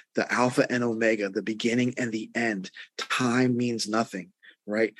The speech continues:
God was around since before there was even time to calculate, right? So he was willing to wait. That tells me if there's a promise on your life,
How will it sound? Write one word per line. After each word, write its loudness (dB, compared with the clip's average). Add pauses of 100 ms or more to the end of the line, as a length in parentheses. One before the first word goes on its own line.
(160)
God 2
was 4
around 2 (280)
since -2
before 6
there 4
was 4
even -2 (320)
time 0
to -2
calculate, -2 (480)
right? 2 (140)
So -4
he 4
was 6
willing 2
to -12
wait. -4 (720)
That 2
tells 2
me -2 (320)
if -8
there's 4
a 0
promise 2
on -4
your 0
life, -6